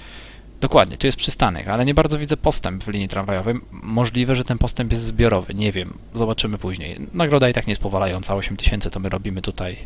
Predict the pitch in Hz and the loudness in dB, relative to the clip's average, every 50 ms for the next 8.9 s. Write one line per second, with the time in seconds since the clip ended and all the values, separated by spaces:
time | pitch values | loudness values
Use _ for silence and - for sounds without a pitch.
0 | - - - - - - - - 110 - - 117 110 - - - - - - - | -16 -16 -18 -18 2 2 2 2 4 0 0 0 0 0 -2 -2 2 2 4 4
1 | 131 - - - 104 117 107 101 98 101 104 98 95 92 92 95 98 95 98 107 | 2 4 4 4 4 4 2 2 2 2 2 2 0 -2 0 0 -2 0 2 0
2 | 117 107 - - - - - - - - - - - - - - - - - - | 0 0 -2 -6 -8 -8 -12 -16 -16 -16 -14 -12 -12 -10 -10 -12 -12 -14 -14 0
3 | - 170 196 208 190 151 143 156 147 - 131 123 120 117 120 123 113 110 101 92 | 4 6 6 6 6 6 6 4 4 4 2 2 2 2 2 2 0 0 -2 0
4 | 117 123 - 123 - 113 110 - 110 - - - - - 120 110 104 - 104 98 | -2 0 0 2 2 2 0 0 -2 -4 -4 -4 0 0 0 0 2 0 0 0
5 | 92 - - - - - - - - - 120 113 110 110 107 113 117 110 95 - | -2 -4 -10 -14 -16 -16 -10 -6 -2 0 2 4 4 6 6 6 6 4 2 -2
6 | 98 - - 101 - - - 107 101 107 107 - - - - - - - 208 202 | -2 -2 -2 -2 0 -2 -2 -2 0 0 0 0 0 0 -2 0 0 0 0 0
7 | - 110 - - - 117 - 131 - - - - - - - - - - - - | -2 -4 -4 -2 -4 0 0 0 -2 -2 -6 -10 -10 -10 -10 -10 -12 -14 -14 -2
8 | - 123 113 110 - - 127 117 110 - - 151 113 101 101 127 226 | 2 4 4 4 2 2 0 0 0 4 4 4 4 4 2 0 -2